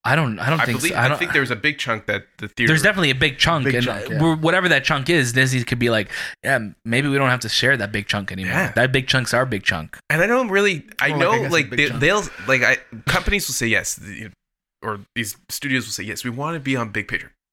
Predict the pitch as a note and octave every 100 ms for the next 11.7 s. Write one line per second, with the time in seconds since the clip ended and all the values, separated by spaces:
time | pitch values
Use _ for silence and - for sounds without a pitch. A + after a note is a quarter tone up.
0 | _ A2+ G2+ C#3 C3+ - A#2+ A#2 G#2 C3+
1 | B2 - A2+ A2 - A#2 A2+ - - _
2 | _ _ _ _ _ - - - - _
3 | - C3 C#3+ D3 C#3+ B2 G#2+ G#2 G2+ F2+
4 | - _ _ _ _ - A2 G#2 G#2 C#3+
5 | C#3 A#2+ G#2+ C3 C#3 - D#3+ E3 E3 A3+
6 | G2+ G2+ B2+ A2+ G#2+ - _ B2+ A#2+ G3
7 | G3+ E3 D#3+ C3 D3+ C3+ A#2+ A#2 - C3
8 | B2+ - A#2+ E3+ A3+ - _ - C3+ D#3+
9 | C#3+ B2 G#2 _ _ _ _ _ - A#2
10 | G2+ B2 C3+ C#3 D#3+ D#3 F3 F3+ E3+ -
11 | F3+ G3 A3+ A3 D3 G3 E3